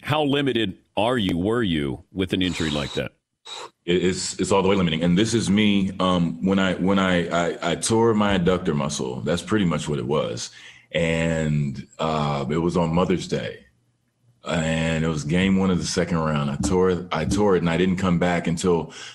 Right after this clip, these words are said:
Speaker 2: the, the, the longest I, or the shortest I could rest was three weeks. And it hurt like hell still coming back.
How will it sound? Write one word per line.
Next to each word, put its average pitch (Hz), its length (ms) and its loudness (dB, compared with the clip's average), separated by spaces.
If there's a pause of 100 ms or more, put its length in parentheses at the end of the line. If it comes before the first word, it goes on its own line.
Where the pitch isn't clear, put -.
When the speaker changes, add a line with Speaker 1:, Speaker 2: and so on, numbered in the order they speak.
Speaker 2:
the, 76 220 0
the, 85 300 2
the 80 140 0
longest 92 760 0
I, 80 180 0
or 85 180 2
the 82 100 0
shortest 95 600 2
I 87 120 2
could 76 300 -2
rest 92 340 0
was 78 180 -4
three 92 360 0 (480)
weeks. - 640 -4 (480)
And 85 240 0
it - 140 -2
hurt 95 280 -2
like 82 220 -2
hell 78 680 -2 (200)
still 101 420 0
coming 85 240 0
back. 73 320 -2